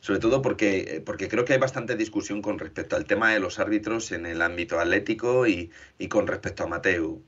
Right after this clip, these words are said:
porque hay, no soy el único atlético que prefiere a Mateu, ¿no? Es, es eso, es un preferir a Mateu. A mí,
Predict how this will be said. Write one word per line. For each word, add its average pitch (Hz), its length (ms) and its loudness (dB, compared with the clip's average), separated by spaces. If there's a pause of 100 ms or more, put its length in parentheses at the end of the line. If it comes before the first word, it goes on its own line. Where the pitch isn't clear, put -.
porque - 320 0
hay, 85 260 0
no 92 160 -6
soy 95 200 0
el 82 100 0
único 101 320 0
atlético 95 440 0
que 87 200 -2
prefiere - 580 2
a 82 60 -2
Mateu, 82 420 -2
¿no? 90 180 -12 (400)
Es, - 220 -16
es 107 160 -6
eso, 107 220 -4
es 87 120 -8
un 107 140 -8
preferir 101 460 0
a 110 80 0
Mateu. 87 340 -4
A - 60 -8
mí, 87 180 -10